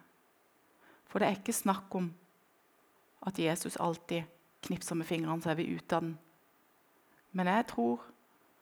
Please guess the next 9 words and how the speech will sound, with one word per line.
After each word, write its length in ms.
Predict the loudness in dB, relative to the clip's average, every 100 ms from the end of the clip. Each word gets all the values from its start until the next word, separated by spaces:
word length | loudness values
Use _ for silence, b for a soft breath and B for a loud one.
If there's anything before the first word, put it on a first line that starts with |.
| b b -6
at 120 | 0
vi 80 | 2
kan 160 | 4
bæres 420 | 6 6 6 0 -2
gjennom 240 | -2 0
alt. 340 | -2 -4 -14 -16 -18 _ _ _ _ _ _ _ _ _ _ _ _ _ 2
Jeg 140 | 6 6
vil 120 | 6
heller 400 | 6 6 4 0